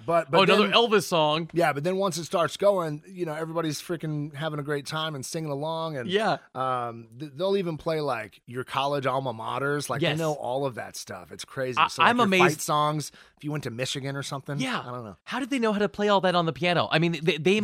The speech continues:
Speaker 2: they had to practice for years. And, like, when new, okay,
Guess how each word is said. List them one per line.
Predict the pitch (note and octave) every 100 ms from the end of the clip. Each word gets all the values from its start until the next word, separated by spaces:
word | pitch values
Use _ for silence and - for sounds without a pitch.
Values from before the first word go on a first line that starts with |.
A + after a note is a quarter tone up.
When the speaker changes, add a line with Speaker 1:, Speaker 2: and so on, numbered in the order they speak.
| E3+
Speaker 2:
they | F#3 G#3
had | F3+ F#3
to |
practice | E3+ - F3+ E3+ D#3+
for | - D3+
years. | C3 B2+ C#3 F3+ F3+ C#3+ B2+ A2+ - - - _ -
And, | F3+ D#3+
like, | F3+ D#3+
when | F3
new, | E3 A3 - F#3
okay, | F#3 D3+